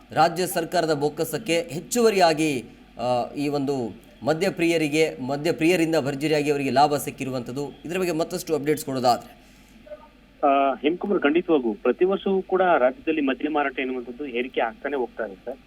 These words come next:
Speaker 2: ಅದೇ ರೀತಿಯಾಗಿ ಎರಡ್ ಸಾವಿರದ ಇಪ್ಪತ್ಮೂರರಿಂದ ಡಿಸೆಂಬರ್, ಅದೇ ಇತಿ-, ಅಂದ್ರೆ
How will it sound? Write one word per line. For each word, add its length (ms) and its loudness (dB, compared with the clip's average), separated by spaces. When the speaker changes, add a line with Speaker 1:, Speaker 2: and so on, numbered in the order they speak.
Speaker 2:
ಅದೇ 240 4
ರೀತಿಯಾಗಿ 560 -2
ಎರಡ್ 260 2
ಸಾವಿರದ 360 -2
ಇಪ್ಪತ್ಮೂರರಿಂದ 840 -4
ಡಿಸೆಂಬರ್, 400 -2
ಅದೇ 120 -2
ಇತಿ-, 340 -4
ಅಂದ್ರೆ 360 -2